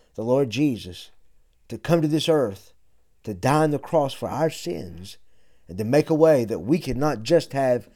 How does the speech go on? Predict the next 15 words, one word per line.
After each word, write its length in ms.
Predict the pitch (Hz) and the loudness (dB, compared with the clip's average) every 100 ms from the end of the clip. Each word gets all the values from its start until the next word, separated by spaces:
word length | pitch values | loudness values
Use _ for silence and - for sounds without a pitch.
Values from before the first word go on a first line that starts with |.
| _ _ - | _ _ -2
everlasting 680 | 147 131 127 147 165 - 110 | 0 2 2 2 0 -4 -6
life. 280 | 104 117 - | -6 -6 0
Friends, 280 | 151 160 | 2 4
that's 220 | 123 143 - | 4 2 2
a 60 | |
wonderful 400 | 113 120 113 123 | -4 -4 -6 -8
thing 260 | 110 131 131 | -6 -6 -4
in 80 | 143 | -6
itself 460 | 117 185 170 107 | -4 -2 -2 -2
to 100 | 101 | -4
have 240 | 107 110 - - - - | -2 -2 -4 -18 -14 0
everlasting 640 | 131 120 123 131 - 117 | 2 2 0 -2 -6 -8
life, 360 | 113 160 139 - | -6 -4 -4 -6
but 320 | 113 123 - _ _ _ _ | -4 -2 -2 _ _ _ _
God 460 | 107 147 175 156 117 | -2 2 4 2 2